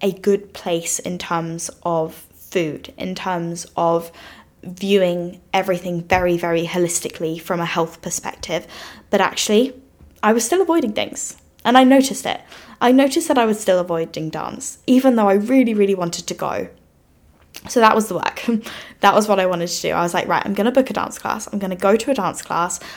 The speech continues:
I know it's a safe space. I know it's a supportive environment. I know that everyone there, no one's gonna judge me." And on the way there, <laughs> it was hectic. Honestly, I had a bit of a, bit of a moment.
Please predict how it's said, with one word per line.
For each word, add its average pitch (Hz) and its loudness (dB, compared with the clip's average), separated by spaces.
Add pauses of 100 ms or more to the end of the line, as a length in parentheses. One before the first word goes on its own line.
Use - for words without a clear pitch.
(160)
I 202 0
know 202 2
it's - 2
a 233 -8
safe 180 -4
space. 165 -8
I 180 -4
know 190 -2
it's 254 -2
a 240 -8
supportive 175 -6
environment. 165 -6
I 180 -6
know 190 0
that 220 0
everyone 190 -2
there, 180 -2 (280)
no 220 4
one's 269 6
gonna 233 0
judge - -10
me." - -16 (680)
And 196 0 (300)
on 202 2
the 240 2
way 277 8
there, 185 6 (340)
<laughs> - -20
it 208 4
was - -2 (340)
hectic. - 0
Honestly, 208 2
I - 0
had 190 0
a 180 0
bit 220 4
of 233 -2
a, 269 4 (180)
bit 262 10
of 269 8
a 240 8
moment. 180 0